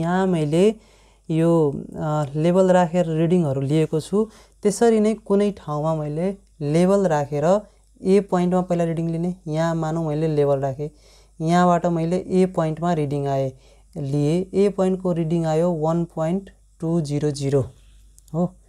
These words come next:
त्यस पछाडि मैले यही पोइन्टबाट B को रिडिङ लिँदा B को रिडिङ आयो वान पोइन्ट फोर जिरो जिरो। र त्यस पछाडि फेरि मैले C को रिडिङ लिँदा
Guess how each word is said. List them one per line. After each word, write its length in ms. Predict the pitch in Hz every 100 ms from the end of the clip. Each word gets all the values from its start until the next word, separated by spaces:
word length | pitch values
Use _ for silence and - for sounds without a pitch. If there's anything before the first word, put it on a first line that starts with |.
| _ _ _ _
त्यस 160 | 196 196
पछाडि 320 | 208 190 196
मैले 240 | 190 190
यही 200 | 185 185
पोइन्टबाट 380 | 196 185 180 175 180 151
B 160 | 180 180
को 140 | 175
रिडिङ 320 | 160 156 156
लिँदा 320 | 147 143 165 202 - _ _ _ _ _ _ _ _ _ _ -
B 260 | 165 185
को 140 | 190 190
रिडिङ 300 | 180 175 170
आयो 240 | 165 196
वान 260 | 165 160 160
पोइन्ट 340 | - 156 185 -
फोर 400 | - 156 156 139
जिरो 300 | 139 139 143
जिरो। 320 | 135 135 139 - _ _ _ _ _ - _ - - _ - _ - - _ -
र 100 | 156
त्यस 200 | 185 180
पछाडि 280 | 190 175 175
फेरि 320 | - 165 180
मैले 320 | 175 160 165
C 400 | 170 - - 185 185
को 160 | 165
रिडिङ 300 | 160 156 156
लिँदा 300 | 147 147 175